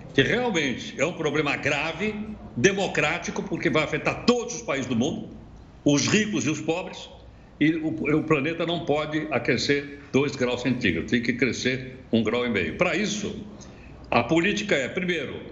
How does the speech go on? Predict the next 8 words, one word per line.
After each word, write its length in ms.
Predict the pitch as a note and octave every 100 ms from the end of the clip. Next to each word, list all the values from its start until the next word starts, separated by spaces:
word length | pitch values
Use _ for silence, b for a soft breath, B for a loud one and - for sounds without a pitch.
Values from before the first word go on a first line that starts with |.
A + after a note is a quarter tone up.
| -
mitigação, 1000 | D3 G#3+ G#3+ G#3+ E3 - D3 G#2 - -
ou 100 | -
seja, 260 | C#3 D#3 B2
vamos 200 | B2+ F3+
diminuir 680 | E3 F3 D#3 F#3 F#3 - - - - - - - -
os 100 | B2+
poluentes. 680 | F#3 F3 C#3 - - - -
Segundo, 760 | - G#3+ F#3 F#3+ C3+ G2 -